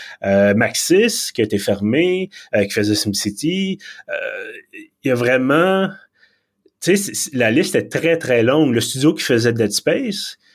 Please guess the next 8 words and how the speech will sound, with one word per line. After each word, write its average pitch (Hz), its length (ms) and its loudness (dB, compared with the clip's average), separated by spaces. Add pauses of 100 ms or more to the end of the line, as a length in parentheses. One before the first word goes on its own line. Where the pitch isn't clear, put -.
(240)
euh, 101 480 4 (300)
qui, - 180 -12 (240)
le 113 80 2
nom 120 140 2
m'échappe, 160 400 0
là, 180 140 4
mais, 110 260 0 (400)
euh, - 20 -10